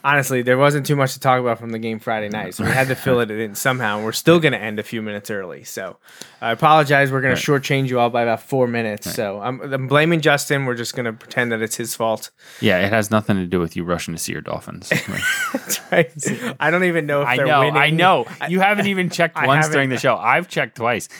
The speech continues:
Speaker 2: but you haven't even checked once. And
Speaker 1: I
Speaker 2: I'm
Speaker 1: haven't.
Speaker 2: just, it's just
Speaker 1: I
Speaker 2: fun.
Speaker 1: haven't. No, I'm
Speaker 2: Just
Speaker 1: still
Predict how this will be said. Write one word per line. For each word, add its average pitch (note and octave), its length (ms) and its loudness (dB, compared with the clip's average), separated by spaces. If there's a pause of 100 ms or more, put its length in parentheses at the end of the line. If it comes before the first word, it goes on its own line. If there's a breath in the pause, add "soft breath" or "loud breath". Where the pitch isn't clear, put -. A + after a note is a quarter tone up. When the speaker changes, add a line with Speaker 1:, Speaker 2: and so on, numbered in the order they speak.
(160 loud breath)
Speaker 2:
but B2 120 0
you D#3 160 4
haven't D#3+ 260 2
even D3+ 220 0
checked C3+ 260 0
once. A#2+ 300 0
And C3 80 2
Speaker 1:
I C3 100 4
Speaker 2:
I'm C3 60 2
Speaker 1:
haven't. C3+ 160 0
Speaker 2:
just, G#2+ 120 -6
it's G#2+ 160 -6
just G#2+ 140 -4
Speaker 1:
I B2+ 40 -2
Speaker 2:
fun. B2 100 2
Speaker 1:
haven't. A#2+ 300 -4
No, A#2+ 100 -4
I'm B2 200 -2
Speaker 2:
Just D#3 160 2
Speaker 1:
still F#3 300 0